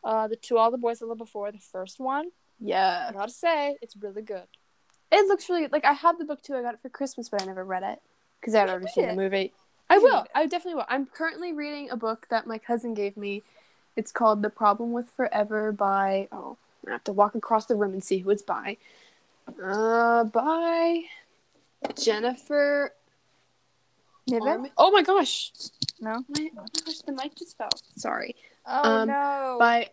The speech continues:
Speaker 2: Armentrout. I have no idea if I said that right, but it's, I've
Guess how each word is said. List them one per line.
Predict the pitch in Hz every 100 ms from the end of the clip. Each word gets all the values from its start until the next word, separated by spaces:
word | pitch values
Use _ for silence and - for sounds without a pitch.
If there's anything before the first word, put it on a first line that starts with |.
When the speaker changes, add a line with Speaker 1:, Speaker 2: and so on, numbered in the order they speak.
| _ _ -
Speaker 2:
Armentrout. | 247 233 233 240 - - - - - - _ _ _ _ _ _ _ _ -
I | 196
have | 196
no | 196
idea | 190 185
if | -
I |
said | - -
that | -
right, | - - _ -
but | 214 -
it's, | 262 269 - - - - - -
I've | 226 214